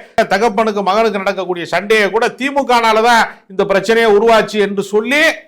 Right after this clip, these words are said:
அதனுடைய பழியை வந்து அதனை திமுக மீது போடுகிறார் அன்புமணி ராமதாஸ். அன்புமணி ராமதாஸ் பேசியது ஒரு அபாண்டமான பழி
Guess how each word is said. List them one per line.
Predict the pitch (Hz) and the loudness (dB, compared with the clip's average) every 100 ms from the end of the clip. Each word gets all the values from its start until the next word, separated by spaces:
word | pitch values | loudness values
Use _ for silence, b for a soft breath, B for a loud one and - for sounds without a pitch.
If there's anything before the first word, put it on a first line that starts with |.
| _ _ _ _ | _ _ _ _
அதனுடைய | 139 180 202 185 175 | -6 -2 0 0 0
பழியை | 185 226 262 214 | 0 -2 0 0
வந்து | 190 196 202 175 151 123 | 0 0 0 0 -2 -4
அதனை | 131 151 143 | -6 -8 -8
திமுக | 160 170 156 139 | -10 -8 -8 -8
மீது | 139 135 | -10 -14
போடுகிறார் | 113 123 113 101 90 | -12 -12 -10 -12 -14
அன்புமணி | 117 101 95 | -18 -20 -20
ராமதாஸ். | 82 87 82 80 - _ _ _ _ _ _ _ _ - | -20 -20 -20 -20 -20 _ _ _ _ _ _ _ _ -6
அன்புமணி | 220 302 294 269 | -2 -2 0 2
ராமதாஸ் | 233 226 214 196 - | 2 2 0 0 0
பேசியது | 226 240 240 233 220 | 0 0 -2 -2 0
ஒரு | 175 | -2
அபாண்டமான | 170 220 226 220 220 214 202 | 0 2 2 2 2 2 0
பழி | 175 180 170 120 | -2 -2 -4 -8